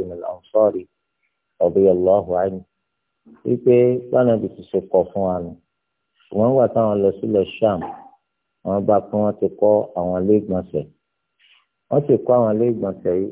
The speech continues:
lọ́nà tó ṣe pé tí wọ́n bá dáwọ́ tẹ̀lẹ̀ ń bẹ̀,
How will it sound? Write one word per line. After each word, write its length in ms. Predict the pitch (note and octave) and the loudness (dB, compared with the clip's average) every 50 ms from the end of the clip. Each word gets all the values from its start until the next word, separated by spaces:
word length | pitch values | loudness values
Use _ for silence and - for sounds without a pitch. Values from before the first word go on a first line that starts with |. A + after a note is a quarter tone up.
| - - | -10 -10
lọ́nà 240 | - B2 B2+ B2+ A#2 G#2 | -6 -4 0 0 0 -2
tó 100 | - A2 | -2 -4
ṣe 120 | G#2 G#2 G2+ | -2 -2 -2
pé 160 | - - A2 | 0 -2 -4
tí 140 | A2 - A#2+ | -2 -4 -4
wọ́n 240 | A#2+ A#2+ A#2+ A2+ - | 0 2 2 2 2
bá 100 | G2+ G2+ G2+ | 2 0 0
dáwọ́ 340 | - - G#2+ G#2+ G#2 G#2 G#2 | 0 0 0 2 2 2 0
tẹ̀lẹ̀ 380 | - - G2+ G2 F#2 F#2 F#2 | 0 0 0 0 2 0 0
ń 60 | G2 G#2+ | 0 2
bẹ̀, 180 | G#2+ A2 G#2 | 2 2 2